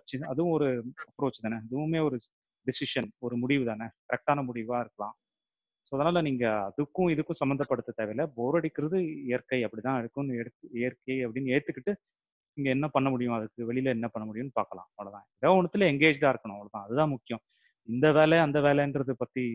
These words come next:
அதை சொல்ல வரல. உங்களுக்கு எது பிடிக்குமோ அதுல எங்கேஜ்டா, நீங்க எங்கேஜ்டா இருக்கிறது தான்,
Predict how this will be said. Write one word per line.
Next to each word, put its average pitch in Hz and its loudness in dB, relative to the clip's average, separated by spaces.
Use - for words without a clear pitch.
அதை 113 -8
சொல்ல 113 -4
வரல. 98 -6
உங்களுக்கு 131 -2
எது 127 2
பிடிக்குமோ 156 0
அதுல 160 4
எங்கேஜ்டா, 139 2
நீங்க 117 -10
எங்கேஜ்டா 127 2
இருக்கிறது 123 0
தான், 147 0